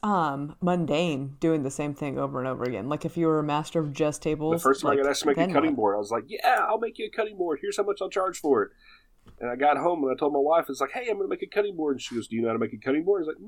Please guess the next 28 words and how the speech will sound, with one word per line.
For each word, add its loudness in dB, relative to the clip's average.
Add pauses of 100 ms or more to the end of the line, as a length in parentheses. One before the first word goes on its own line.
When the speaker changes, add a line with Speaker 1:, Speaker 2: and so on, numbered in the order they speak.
Speaker 2:
"No, -2
I 0
don't 0
know 6
how 6
to 2
make -2
a -6
cutting 2
board. 4 (880)
But 6 (180)
I'm 8
gonna 0
go 6
get 2
on 4
YouTube -2
and 0
I'm 0
gonna 4
find 2
out 0
how 0
to 0
make -4
a -16
cutting -2
board." -2